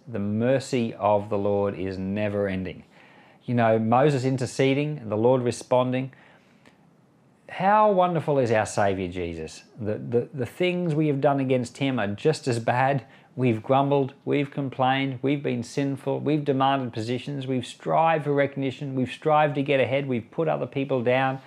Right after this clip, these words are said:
We haven't loved our fellow believers as we ought. We've treated God so terribly so much of the time, and yet we've experienced the mercy of God. Isn't the Lord wonderful to us?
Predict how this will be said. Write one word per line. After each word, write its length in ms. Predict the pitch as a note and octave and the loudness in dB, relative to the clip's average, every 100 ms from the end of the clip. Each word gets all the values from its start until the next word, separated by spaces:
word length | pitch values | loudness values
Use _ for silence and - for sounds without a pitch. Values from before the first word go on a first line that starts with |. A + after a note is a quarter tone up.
| - - - | -20 -20 -8
We 100 | D3 | 0
haven't 340 | F3 F#3+ B2+ A2+ | 2 2 0 2
loved 380 | B2 D#3 D#3+ | 6 6 6
our 140 | C3+ A2 | 2 2
fellow 300 | - D3 C#3 | 4 4 4
believers 380 | B2 B2+ B2+ A#2+ | 4 2 2 0
as 180 | B2 | -2
we 220 | G#2+ F#2+ G#2 | -2 0 2
ought. 320 | C3 C#3 C3+ - - - - | 4 2 -2 -18 -20 -16 -8
We've 120 | A#2 | -4
treated 340 | - A#3+ F3 | 2 2 2
God 240 | B2+ B2+ G#2+ | 4 4 4
so 100 | F#2 | -2
terribly 580 | - - G#3 G#3 F#3+ F3 | -4 2 4 4 4 0
so 180 | F3+ | 0
much 240 | E3+ D#3+ - | 0 -2 -2
of 60 | |
the 80 | C3 | -4
time, 380 | C3 C3+ C3 C3 - - - _ - | -2 0 0 -2 -8 -20 -20 _ -14
and 180 | A2+ A#2 | -6 0
yet 200 | B2 B2 | 0 0
we've 200 | A2+ G2 | -2 -2
experienced 640 | F#2+ - - A#2 A#2 A2+ | -8 -10 -2 0 0 -4
the 80 | - | -12
mercy 600 | D#2+ F#2+ G2+ G#2+ - G#2 | -10 -8 -8 -8 -8 -8
of 160 | F#2 F#2+ | -8 -8
God. 360 | D#2+ E2 E2+ - - - _ _ _ | -6 -4 -6 -8 -20 -20 _ _ _
Isn't 480 | - C#3+ C#3 C3 - G2+ | -6 -2 -2 -2 -6 -8
the 100 | F#2+ | -4
Lord 460 | G2+ G2+ G2+ G2 | -2 0 -2 -4
wonderful 720 | - E2+ F2+ G2 F#2+ F2+ F#2 | -8 -4 -2 -2 -2 -6 -8
to 240 | E2+ - G2+ | -8 -12 -12
us? 340 | - - - | -14 -18 -20